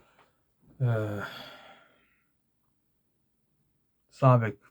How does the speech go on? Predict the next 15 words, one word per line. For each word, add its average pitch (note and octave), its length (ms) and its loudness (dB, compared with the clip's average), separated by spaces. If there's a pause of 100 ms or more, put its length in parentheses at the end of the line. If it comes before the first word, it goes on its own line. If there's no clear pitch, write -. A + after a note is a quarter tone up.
Boye, B2 360 6 (2250)
e, B2 40 -6 (320)
Davinson A#2+ 380 4
Sanchez, A#2 640 -4 (120)
Abdülkerim, C3 680 0
Angelino. G#2+ 520 0 (1400)
Şuradaki F3+ 540 0
adam C#3 380 4 (500)
Angelino'nun C#3 800 4
zaafını D3 540 2
kullanamadı A2+ 600 2
bu F#2+ 100 -10
arkadaşlar - 760 -20
maalesef G#2 520 -12
ki. - 60 -20